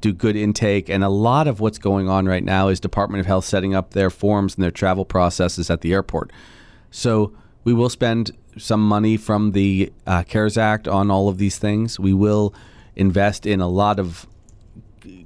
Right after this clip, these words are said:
good, um, programs that are gonna provide some, I'd say, confidence.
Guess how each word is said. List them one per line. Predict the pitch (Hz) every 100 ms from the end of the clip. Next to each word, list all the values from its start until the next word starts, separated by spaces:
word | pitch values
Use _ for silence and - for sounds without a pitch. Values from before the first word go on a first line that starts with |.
| 107
good, | 95 127 110 98 -
um, | 101 92 90 90 -
programs | 120 104 104 98
that | 95
are | 98 95 - - -
gonna | 104 101
provide | - 92 95 95 95
some, | - 101 95 92
I'd | 90 90
say, | 85
confidence. | - 92 107 139 226 - -